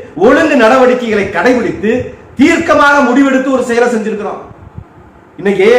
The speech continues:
ஐயா திருமாவளவன் கூட கதறாரு பாருங்க, "ஏப்பா, போகும்போது அந்த, அந்த கம்பியெல்லாம் தூக்கிட்டு போயிடாதீங்கப்பா, ஒவ்வொரு கூட்டத்திலும் இப்படி தூக்கிட்டு போயிடுறீங்க,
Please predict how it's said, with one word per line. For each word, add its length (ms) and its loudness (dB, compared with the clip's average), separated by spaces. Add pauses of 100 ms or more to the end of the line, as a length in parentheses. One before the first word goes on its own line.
ஐயா 220 2
திருமாவளவன் 580 0
கூட 120 -2
கதறாரு 460 -2
பாருங்க, 260 -4
"ஏப்பா, 160 0
போகும்போது 420 0
அந்த, 220 -2
அந்த 160 -4
கம்பியெல்லாம் 440 -2
தூக்கிட்டு 260 -6
போயிடாதீங்கப்பா, 520 -2 (340)
ஒவ்வொரு 380 2
கூட்டத்திலும் 340 0
இப்படி 140 -6
தூக்கிட்டு 280 -8
போயிடுறீங்க, 300 -2